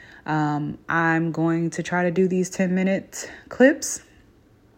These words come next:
here and there as often as possible. Um,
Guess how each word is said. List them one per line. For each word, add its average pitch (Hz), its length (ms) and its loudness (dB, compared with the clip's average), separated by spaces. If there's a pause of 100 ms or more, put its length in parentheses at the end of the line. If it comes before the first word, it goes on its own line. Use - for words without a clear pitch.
(360)
here 220 320 2
and 214 80 4
there 214 160 4
as 190 100 2
often 190 300 2
as 185 120 -2
possible. 214 640 -2 (540)
Um, 160 640 -2